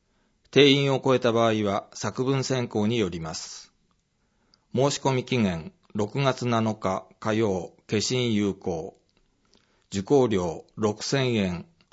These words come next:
教材費など。ボランティア行事用保険料は別途かかります。その他、二歳以上、託児あり、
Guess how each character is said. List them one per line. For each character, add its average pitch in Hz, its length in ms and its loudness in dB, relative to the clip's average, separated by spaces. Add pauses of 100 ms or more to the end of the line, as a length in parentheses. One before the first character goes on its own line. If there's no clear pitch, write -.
(100)
教 127 220 2
材 120 200 2
費 101 180 -2
な 87 100 -2
ど。 - 220 -12 (1000)
ボ 117 100 4
ラ 143 120 6
ン 139 80 -2
テ 135 100 0
ィ 131 60 6
ア 127 40 2
行 127 260 4
事 117 140 0
用 104 220 2
保 127 200 -10
険 120 180 0
料 101 200 2
は 92 240 -2
別 98 240 -4
途 120 120 -2
か 107 120 -6
か 101 140 -2
り 87 100 -4
ま 85 140 -8
す。 - 400 -16 (1160)
そ - 160 -2
の 123 120 0
他、 95 280 -2 (1040)
二 123 140 2
歳 147 320 6
以 120 40 -2
上、 104 380 0
託 120 240 -6
児 120 200 4
あ 104 100 4
り、 90 260 -6